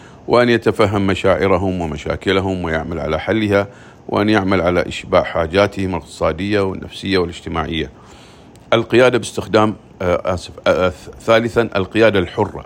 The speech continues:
الناجحة. القائد الناجح هو الذي يعتمد في سياسته على خليط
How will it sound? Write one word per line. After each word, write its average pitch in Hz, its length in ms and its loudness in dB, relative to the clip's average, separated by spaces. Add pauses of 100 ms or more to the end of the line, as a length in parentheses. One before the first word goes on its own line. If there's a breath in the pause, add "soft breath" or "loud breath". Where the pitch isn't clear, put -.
الناجحة. 95 520 -2 (840 loud breath)
القائد 117 480 2
الناجح 101 520 -2
هو 95 140 0
الذي 95 280 -2
يعتمد 98 420 -4
في 85 120 -12
سياسته 87 560 -4
على 87 260 -2
خليط 92 280 -8